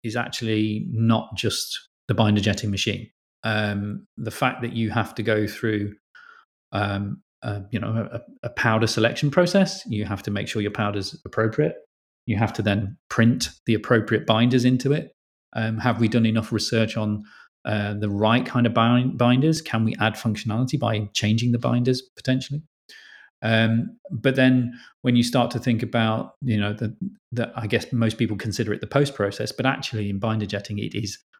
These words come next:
part of the process. The fact that you have to take that green part out, you have to do,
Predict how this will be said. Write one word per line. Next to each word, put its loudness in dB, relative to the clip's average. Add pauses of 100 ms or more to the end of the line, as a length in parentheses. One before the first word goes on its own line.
part 2
of -2
the -2
process. -2 (320)
The -4
fact -2
that -2
you -2
have 0
to -14
take 4
that 0
green 2
part 0
out, 2
you -2
have -2
to -20
do, 0